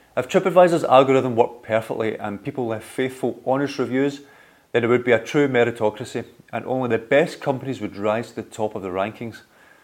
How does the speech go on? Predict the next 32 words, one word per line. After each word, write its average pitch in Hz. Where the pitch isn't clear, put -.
However, 135
fixing 190
the -
algorithm 127
is 113
a 110
constant 127
fine-tuning 135
affair, 113
and 110
sometimes 151
big 135
adjustments 131
to 113
the 107
algorithm 110
can 104
upset 113
the 113
balance. 104
The 123
algorithm 165
update -
in 107
March 117
was 107
one 117
of 104
the 110
biggest 127
changes 117
yet, 107